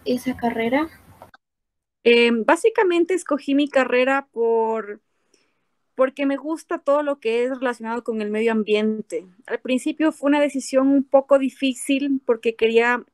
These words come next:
Speaker 2: tenía en mente otro tipo de, de carrera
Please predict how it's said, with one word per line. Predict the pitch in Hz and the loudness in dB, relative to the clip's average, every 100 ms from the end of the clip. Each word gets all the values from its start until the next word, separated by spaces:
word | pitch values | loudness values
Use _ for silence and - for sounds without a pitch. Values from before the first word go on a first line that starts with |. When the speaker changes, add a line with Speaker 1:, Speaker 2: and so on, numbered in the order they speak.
| - | -6
Speaker 2:
tenía | 226 240 254 | -4 0 0
en | 254 | 2
mente | 247 254 262 247 | 2 4 4 4
otro | - 233 240 240 | 0 -4 -4 -6
tipo | 226 - 254 | -12 -2 0
de, | 226 196 185 _ _ _ _ _ _ _ | 0 -2 -6 _ _ _ _ _ _ _
de | 202 220 | -2 0
carrera | 226 220 226 240 | 2 2 0 0